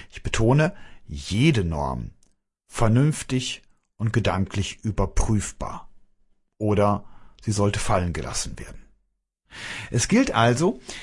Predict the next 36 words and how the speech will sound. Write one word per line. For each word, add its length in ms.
jede 380
christliche 480
Moral 560
hat 160
ihren 340
Grund 460
nicht 320
in 80
der 160
Autorität 760
Gottes, 440
sondern 280
in 180
der 280
Wirklichkeit. 1120
Das 220
Gut 300
in 80
unserer 400
Wirklichkeit 520
soll 160
geschützt 520
und 80
bewahrt 480
werden. 300
Also 280
eine 320
umfassende 760
Bewahrung 600
der 100
Schöpfung, 520
nicht 280
nur 80
im 100
Sinne 240
von 280